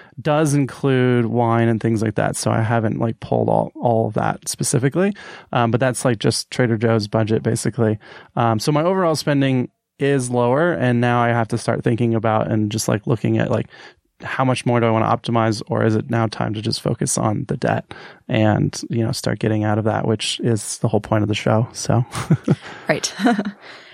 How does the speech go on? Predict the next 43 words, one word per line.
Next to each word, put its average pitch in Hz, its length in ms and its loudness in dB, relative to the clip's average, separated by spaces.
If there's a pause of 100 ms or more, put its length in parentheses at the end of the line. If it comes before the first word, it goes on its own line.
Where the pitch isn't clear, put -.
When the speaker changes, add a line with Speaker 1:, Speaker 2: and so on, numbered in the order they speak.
(220)
Speaker 2:
Yeah. 175 200 -2
I 175 100 0
mean, 202 160 -2
I 220 180 0
do 269 160 0
admire 196 320 2
people 160 380 -2
who 143 500 -2 (460)
can 160 540 0
live 143 560 0
like 139 280 0
ascetic 143 420 -2
monks 139 360 -2
who 156 140 2
just, - 340 0
you 151 60 -2
know, 127 340 -2 (540)
strip - 420 0 (200)
all 165 180 2
the 151 200 0
unnecessary 151 680 0
things 147 340 -2
away 147 240 2
in 143 80 0
their 139 120 0
lives. 139 360 0
But 160 260 0 (380)
ultimately, 220 440 2
I 160 80 2
don't 156 160 0
think 160 140 -2
that's 147 220 0
very 143 200 2
achievable - 480 -4
for - 100 -8
most - 220 -2
of - 80 -2
us. - 260 2
And 147 100 0
I - 20 2
think, 147 540 -2
you 180 120 -4
know, 127 280 -2